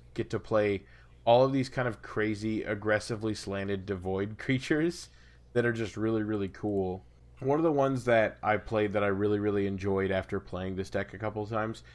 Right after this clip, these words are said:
was Forerunner of Slaughter, which is a three two with devoid for black red, and it's just a colorless three two, and then it has an ability that says one mana, one, one generic mana, uh,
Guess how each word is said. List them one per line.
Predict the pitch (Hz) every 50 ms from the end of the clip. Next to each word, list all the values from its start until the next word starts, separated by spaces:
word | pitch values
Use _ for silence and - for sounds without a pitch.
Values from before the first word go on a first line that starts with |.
| - - -
was | - 107 104 101 - - - -
Forerunner | - - - 117 117 117 120 120 120 117 117 113 98
of | 92 101 -
Slaughter, | - - - - 101 95 98 104 113 127 147 160 - - - - - - - - - - - -
which | 120 113 -
is | 120 117 110 110 107 107 98 - -
a | - 107 107 101
three | - - - 151 165 170
two | - - 165 151 147 147 147 147 143 - - - - - -
with | 131 127 127
devoid | - 139 120 117 117 113 110 110 107 104
for | - 117 107
black | 95 92 - 98 101 107 127 - -
red, | 110 104 98 98 107 131 151 - - - - - - - - - - - -
and | 117 113 113 113 113 110 110 110 110 101 - - -
it's | 113 107 -
just | 120 - 110
a |
colorless | 98 110 110 117 123 131 139 135 -
three | - 110 104
two, | - 110 104 92
and | 113 117
then | 120 117
it | 120 113
has | 123 131 127 123 123
an | 120
ability | 120 110 120 123 127 120 123 120
that | 110 107 107
says | - 113 107 - - - - - - - - - - -
one | 113 110 123 139 160 170
mana, | 151 131 123 123 123 131 -
one, | - 127 131 135 131 127 -
one | 117 117 120 123 135 139 123
generic | 120 120 113 120 117 110 101 95 - -
mana, | 101 98 95 98 110 123 - - - - - - - - - - - -
uh, | 113 107 101